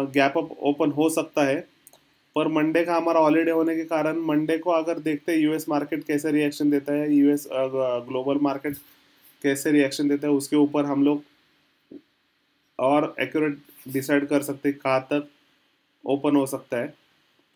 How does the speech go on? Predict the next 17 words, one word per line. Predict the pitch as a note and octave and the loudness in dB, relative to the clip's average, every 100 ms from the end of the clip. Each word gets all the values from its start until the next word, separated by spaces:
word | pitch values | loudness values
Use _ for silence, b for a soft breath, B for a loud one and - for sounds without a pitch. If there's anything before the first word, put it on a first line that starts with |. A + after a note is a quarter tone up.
| _ _ - | _ _ -2
पर | D3 D3 - _ _ _ _ _ _ _ - - | 0 0 -6 _ _ _ _ _ _ _ -20 -8
जैसे | C#3 D3+ D3 D#3+ | 2 2 4 4
अभी | C#3+ D#3+ | 6 6
दिखा | D#3 D#3 | 4 2
रहा | D#3 | 2
है | D#3 | 2
एसजीएक्स | D3+ D#3 | 0 -2
Nifty, | D#3+ D3 E3 D3+ | 0 0 -2 0
तो | |
हम | D3 C#3+ | 2 4
लोग | D3 D#3 | 4 4
ये | D3+ D#3+ | 2 2
sell | D3+ D#3+ D#3 | 2 0 0
zone | D3+ D#3 D3+ | 0 -2 0
के | D#3+ | 2
अंदर | D3 D3+ D3+ | 2 2 0
ही | E3 | 0